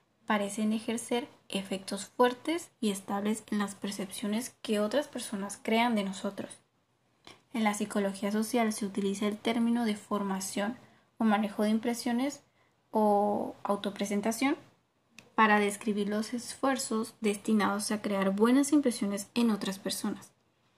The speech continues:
Nosotros utilizamos diferentes técnicas para promocionar nuestra imagen o causarle una buena impresión a los demás.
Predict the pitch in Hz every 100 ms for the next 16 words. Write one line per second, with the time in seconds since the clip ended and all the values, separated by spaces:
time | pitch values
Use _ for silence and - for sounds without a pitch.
0 | - - - 220 208 240 262 269 262 240
1 | 220 208 214 240 202 196 214 - 214 202
2 | 220 - 262 - - _ - _ - 214
3 | 214 208 202 196 196 190 202 220 254 262
4 | 294 294 285 285 311 - - 220 214 208
5 | 196 202 208 214 220 247 247 226 254 -
6 | 220 190 190 208 220 190 185